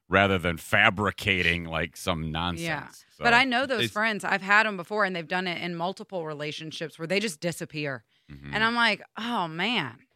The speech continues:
Speaker 2: you're gone. See
Speaker 3: Yeah.
Speaker 2: you when,
Speaker 3: And
Speaker 2: if
Speaker 3: then they're
Speaker 2: or y'all
Speaker 3: back.
Speaker 2: break up or whatever." Yeah, they're rarely around. And I, I, that's, I guess, what that is. That
Speaker 3: They said that this becomes a problem for some people who find real love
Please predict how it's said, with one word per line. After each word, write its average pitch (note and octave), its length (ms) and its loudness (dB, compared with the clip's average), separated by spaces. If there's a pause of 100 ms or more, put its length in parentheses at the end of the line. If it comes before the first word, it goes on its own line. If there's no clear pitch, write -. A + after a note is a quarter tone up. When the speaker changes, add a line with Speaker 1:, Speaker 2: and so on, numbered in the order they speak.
(120)
Speaker 2:
you're G#3+ 180 -4
gone. A3+ 600 2 (140)
See C4 100 -2
Speaker 3:
Yeah. C4 100 2
Speaker 2:
you B3+ 120 0
when, A#3+ 300 -4
Speaker 3:
And - 20 -12
Speaker 2:
if A#3+ 160 2
Speaker 3:
then G#3+ 120 -2
they're G#3+ 120 2
Speaker 2:
or A#3 60 4
y'all A3 200 8
Speaker 3:
back. G#3 60 -8
Speaker 2:
break A#3 260 -4
up A#3+ 220 0
or G#3+ 80 -6
whatever." G3+ 640 0 (360)
Yeah, A3+ 160 2
they're F#3+ 180 -2
rarely A3+ 540 0
around. G#3 440 2
And F3 100 0
I, E3+ 80 -2 (100)
I, F#3 260 0 (100)
that's, F#3+ 260 -2
I F3+ 140 -4
guess, F3 320 -4
what F#3 140 -14
that D#3+ 280 -4
is. F#3 540 -8 (100)
That D#3 160 -8
Speaker 3:
They A#2 80 4
said B2+ 300 4
that G#2 160 2 (180)
this G#2+ 160 -4
becomes A2 400 0
a F#2 60 -6
problem G2+ 400 4
for F#2+ 240 -4
some C#3 260 0
people F#2+ 260 -2
who G2+ 120 -4
find G2 560 -2
real G3 220 4
love G#2 420 -4